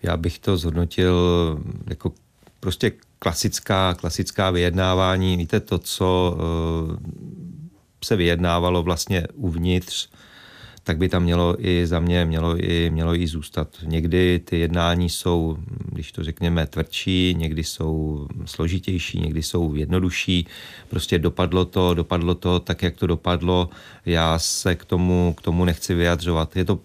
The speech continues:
je to politika a nejhorší je, že ten, kdo ji nedělá a není v ní,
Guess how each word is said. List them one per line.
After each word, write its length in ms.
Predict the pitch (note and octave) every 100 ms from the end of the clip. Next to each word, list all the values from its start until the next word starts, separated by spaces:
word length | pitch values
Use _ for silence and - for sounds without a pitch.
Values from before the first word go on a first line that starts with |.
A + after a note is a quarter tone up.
| -
je 100 | A3+
to 120 | A#2
politika 720 | - F#2+ G2 G#2 - G#2 G#2 - - -
a 80 | F2
nejhorší 480 | F2+ F#2+ F#2+ - G2+
je, 220 | G2 G2
že 220 | G2+ G2
ten, 300 | - G2+ G2+ F#2 E2+ F2 F2+
kdo 160 | F#2 G2+
ji 100 | G2+
nedělá 340 | G2+ A#2 G#2
a 200 | F2 -
není 300 | F2 F2 F2+
v 80 | E2+
ní, 300 | F#2+ G2 G#2+